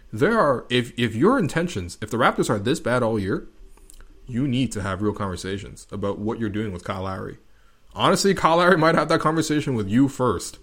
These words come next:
because he's a very, very competitive player. And he, you know, if he's looking at a situation, if he's looking at the Celtics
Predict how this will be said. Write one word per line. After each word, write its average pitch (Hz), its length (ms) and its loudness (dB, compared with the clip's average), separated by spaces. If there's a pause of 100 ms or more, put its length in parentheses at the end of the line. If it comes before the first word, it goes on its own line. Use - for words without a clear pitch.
(520)
because 101 280 -6
he's 127 180 0
a 123 80 0
very, 113 340 2
very 120 200 2
competitive 110 480 -4
player. 98 420 -2 (1400)
And 90 640 -10 (120)
he, 107 340 -2
you 95 160 -6
know, 90 260 -8
if - 120 -12
he's 113 180 -2
looking 123 160 0
at 120 60 0
a 117 40 0
situation, 117 640 -2
if 85 100 -14
he's 113 180 -2
looking 131 160 0
at 123 40 -2
the 120 60 -4
Celtics 113 500 -2